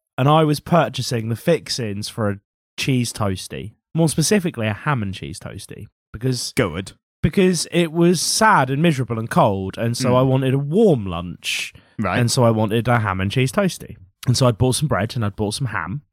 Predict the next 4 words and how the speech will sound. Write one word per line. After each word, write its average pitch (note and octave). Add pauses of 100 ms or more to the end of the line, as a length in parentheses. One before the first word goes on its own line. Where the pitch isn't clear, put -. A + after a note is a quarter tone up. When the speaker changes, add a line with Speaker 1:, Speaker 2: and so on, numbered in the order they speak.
Speaker 1:
and, G#2 (140)
uh, F#2+ (120)
I A2
was G#2